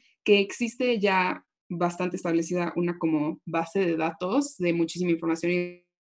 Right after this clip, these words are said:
recursos que son, que usamos todo el tiempo como equipo, y creo que se la podríamos pasar a la A M D para que el,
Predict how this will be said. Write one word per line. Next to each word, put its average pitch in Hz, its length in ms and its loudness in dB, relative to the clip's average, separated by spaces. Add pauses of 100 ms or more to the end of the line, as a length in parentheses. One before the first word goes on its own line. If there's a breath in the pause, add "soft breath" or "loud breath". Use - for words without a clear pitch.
(360)
recursos 165 520 -4
que - 100 -6 (120)
son, 170 380 -2 (320)
que 185 60 -4
usamos 190 420 -4
todo 180 140 2
el 180 80 2
tiempo 170 300 0
como 160 160 0
equipo, 185 400 -2 (340 loud breath)
y - 120 0
creo 196 200 2
que 185 560 2
se - 160 -2
la 185 140 4
podríamos 196 380 2
pasar 180 280 -4
a 180 60 0
la 156 140 2
A 170 40 2
M 175 160 2
D 175 240 0
para 180 300 -4
que 165 180 0
el, 165 240 -4